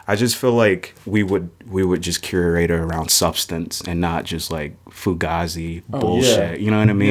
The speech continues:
Speaker 2: Yeah, yeah, yeah.
Speaker 1: I feel like it'll just, like,
Speaker 2: That's kinda
Speaker 1: yeah,
Speaker 2: what
Speaker 1: like
Speaker 2: Camp Flog Gnaw does. I think they're actually
Speaker 1: Yeah.
Speaker 2: kind of following a similar direction with it being, it's a carnival.
Speaker 1: Yeah.
Speaker 2: You know,
Speaker 1: Yeah,
Speaker 2: like, they have
Speaker 1: it, it's a,
Speaker 2: rides. You can go
Speaker 1: yeah.
Speaker 2: on rides and listen to music and e-, eat food, and, like, it's more of an experience than just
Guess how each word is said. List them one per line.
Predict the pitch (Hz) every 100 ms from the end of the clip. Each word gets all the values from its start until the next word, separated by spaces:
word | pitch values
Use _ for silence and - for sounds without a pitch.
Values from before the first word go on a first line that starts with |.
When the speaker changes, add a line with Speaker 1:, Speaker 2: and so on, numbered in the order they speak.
| 107
Speaker 2:
Yeah, | 123
yeah, | 123 110
yeah. |
Speaker 1:
I | 107
feel | 110 104
like | 95
it'll | 95 90
just, | 92 -
like, | 87
Speaker 2:
That's | 143 143
kinda | 180
Speaker 1:
yeah, | 156
Speaker 2:
what | 120
Speaker 1:
like | 127
Speaker 2:
Camp | 117
Flog | 117 113 110
Gnaw | 98
does. | 98 95 104
I |
think | 117 147
they're | 127 113
actually | 110 - 110 104 101 - _ _ -
Speaker 1:
Yeah. | 95 82
Speaker 2:
kind | 117
of | 113
following | - 107 104 101
a |
similar | - 113 104 98
direction | 98 95 92 101
with | 98
it | 98 -
being, | 113 107 98 92 -
it's | 120 -
a |
carnival. | 113 123 101 92 - - - 123
Speaker 1:
Yeah. |
Speaker 2:
You | 175
know, |
Speaker 1:
Yeah, | 196
Speaker 2:
like, | 117
they | 131
have | 202
Speaker 1:
it, |
it's | 110
a, |
Speaker 2:
rides. | 127 131 135 107 113
You | 120
can | 117
go | 202
Speaker 1:
yeah. | 156 104
Speaker 2:
on | 110
rides | 117 113 104
and | 107
listen | 110 -
to | 104
music | 110 107 101
and | 101 98 -
e-, | - 120
eat | 120 -
food, | 120 117 101
and, | 95
like, | 95 -
it's | 104 -
more | 107
of | 101
an | 95
experience | - 107 101 95
than | 95 95
just | 92 -